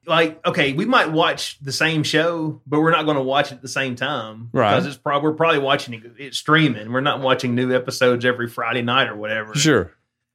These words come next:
Speaker 1: Uh, the only two things that happen that are just, that everyone has to watch at the same time now are sports
Speaker 2: Mm-hmm.
Speaker 1: and politics.
Speaker 2: Yeah.
Speaker 1: And it's his theory. That's why people are so dug in on politics now, is because that's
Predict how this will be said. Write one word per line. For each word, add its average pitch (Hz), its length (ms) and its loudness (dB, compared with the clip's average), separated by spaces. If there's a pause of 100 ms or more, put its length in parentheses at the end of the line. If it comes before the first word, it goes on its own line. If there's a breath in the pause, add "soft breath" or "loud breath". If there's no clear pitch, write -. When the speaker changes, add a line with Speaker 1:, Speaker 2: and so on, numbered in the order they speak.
(160)
Speaker 1:
Uh, 135 160 0
the 156 200 2
only 254 280 2
two 220 220 -4
things 185 400 -2
that 135 160 0
happen 117 800 -6 (540)
that 131 200 2
are 123 120 -2
just, - 440 -6
that 127 120 -2
everyone 147 320 2
has 135 180 2
to 135 80 -8
watch 131 240 -2
at 127 80 -12
the 127 40 -10
same 127 240 -4
time 165 280 0
now 127 240 0
are 110 80 -12
sports - 680 -4
Speaker 2:
Mm-hmm. 120 380 4 (220)
Speaker 1:
and 127 200 -8
politics. 110 840 -4
Speaker 2:
Yeah. 120 280 4 (180)
Speaker 1:
And 151 140 0
it's 135 160 -4
his 247 320 0
theory. 127 400 0
That's 139 260 0
why 135 140 -2
people 131 340 -6
are 127 80 -4
so 143 200 0
dug 135 300 2
in 131 140 0
on 113 160 -10
politics 127 640 -4
now, 110 200 -8
is 131 100 -4
because 123 320 0
that's 127 340 -2